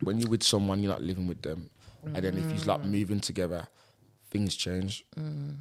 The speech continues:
Speaker 1: 'Cause you start to notice things that you didn't know before and that because you're living with them now, innit? So
Speaker 2: Mm.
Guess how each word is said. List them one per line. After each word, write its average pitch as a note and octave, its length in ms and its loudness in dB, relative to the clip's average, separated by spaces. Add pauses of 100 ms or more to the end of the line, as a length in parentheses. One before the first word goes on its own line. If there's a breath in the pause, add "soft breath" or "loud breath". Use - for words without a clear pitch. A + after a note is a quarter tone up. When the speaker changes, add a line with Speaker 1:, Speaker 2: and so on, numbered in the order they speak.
(220)
Speaker 1:
'Cause F#2+ 100 -10
you G2 80 -8
start G2 240 -2
to - 80 -8
notice F#2+ 320 -4
things F#2 460 -6 (340)
that - 220 -6
you F#2 80 -6
didn't F#2 260 -4
know F2+ 180 -2
before F2 500 -4
and F2 100 -4
that E2 120 -6
because - 220 -8
you're F2 80 -4
living F#2 220 -2
with E2+ 80 -2
them F2+ 120 -4
now, F#2 140 -4
innit? F#2+ 240 -6
So - 140 -6
Speaker 2:
Mm. D#3 320 -8